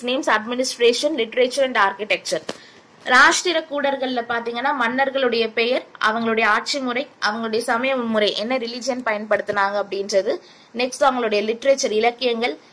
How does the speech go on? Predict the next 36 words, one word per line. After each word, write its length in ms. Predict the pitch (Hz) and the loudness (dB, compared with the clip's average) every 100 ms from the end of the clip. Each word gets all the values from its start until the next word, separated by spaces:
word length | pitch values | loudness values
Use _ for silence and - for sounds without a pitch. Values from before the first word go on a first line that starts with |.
| _ - | _ -2
கட்டடக்கலை. 600 | 240 247 247 220 170 175 - - _ | 0 2 2 2 0 -2 -8 -16 _
ராஷ்டிரகூட்டாஸ் 800 | - 240 277 320 302 277 269 269 | 2 2 4 0 -2 0 0 0
பத்தி 220 | 254 311 | -2 0
அவங்களோட 240 | 302 262 226 | 0 0 -2
சமயத்தை 540 | 269 240 262 285 285 | 0 0 0 -4 -2
பத்தி 240 | 240 233 262 | -2 -2 -2
வந்துட்டு 260 | 226 269 262 | -2 -4 -2
கொஸ்டின் 320 | 220 269 233 | -2 0 -2
வந்திருக்குமா, 360 | 214 214 208 | -2 -4 -2
அதனால 320 | 240 269 233 254 | 0 0 0 0
தனியா 360 | 247 214 254 | 0 0 0
உங்களுக்கு 340 | 254 214 214 220 | -2 -4 0 0
டாபிக்ல 380 | 233 262 240 | 0 -2 0
சொல்றேன், 560 | 208 202 196 233 285 220 | 0 0 0 0 0 0
ஏன்னா 60 | 233 | -4
நீங்க 220 | 226 202 | 0 2
அது 240 | 190 196 | 2 2
அப்போ 240 | 190 220 208 | 0 0 0
முக்கியமா 540 | 208 254 247 254 247 | 0 -2 4 4 4
கவனிப்பீங்க 560 | 220 214 233 226 214 214 | 2 0 -2 -6 -2 -2
அப்படின்றதுக்காக. 720 | 196 196 208 185 185 175 175 180 | -2 -4 -4 -2 0 2 2 0
ஓகேவா? 240 | 185 269 - - - - - - - - - - | 0 0 -2 -20 -20 -20 -20 -20 -20 -20 -20 -6
Next 260 | 269 302 - | -2 0 0
வந்துட்டு 300 | 370 294 349 | -2 0 0
Ellora 580 | 240 294 349 349 339 339 | 2 2 4 4 4 4
மற்றும் 380 | 294 247 294 269 | 2 0 0 0
Ajanta 480 | 226 294 285 294 | 2 2 2 2
குகைகளை 420 | 247 247 254 247 233 | 2 0 2 2 2
பத்தியும் 320 | 220 247 269 | 0 0 0
வந்துட்டு 300 | 233 359 233 | 2 2 0
discuss 320 | - 240 - | -2 -2 0
பண்ணுவோம். 220 | 214 196 | -2 -2
We'll 200 | 202 208 | -4 -2
discuss 200 | 214 269 269 | -2 0 0
about 240 | 226 254 | 0 2
எ-, 220 | 240 214 | 2 0